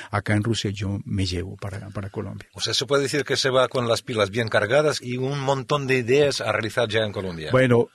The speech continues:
Speaker 1: muchísimos, eh, impresiones, muchísimas, muchísimas, y unas cuantas, eh, ideas básicas. Vamos a ver cómo se desarrolla. Víctor, y a ti te quiero agradecer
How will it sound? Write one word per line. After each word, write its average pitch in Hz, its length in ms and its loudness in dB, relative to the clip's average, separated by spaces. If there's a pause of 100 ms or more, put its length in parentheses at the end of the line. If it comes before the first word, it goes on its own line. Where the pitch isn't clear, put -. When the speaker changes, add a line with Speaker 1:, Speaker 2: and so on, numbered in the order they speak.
(160)
Speaker 1:
muchísimos, 156 1080 6
eh, 139 140 2
impresiones, 147 960 6 (320)
muchísimas, 123 760 4
muchísimas, 139 680 4 (240)
y 156 200 4
unas 185 380 6
cuantas, 160 680 4
eh, 113 240 0
ideas 120 580 2
básicas. 104 580 -2
Vamos 110 340 -6
a 104 40 0
ver 101 300 -6
cómo 107 300 -6
se 113 140 -4
desarrolla. 101 520 -4
Víctor, 123 300 2
y 113 60 0
a 107 80 -4
ti 113 120 -6
te 113 160 -4
quiero 123 220 2
agradecer 117 600 0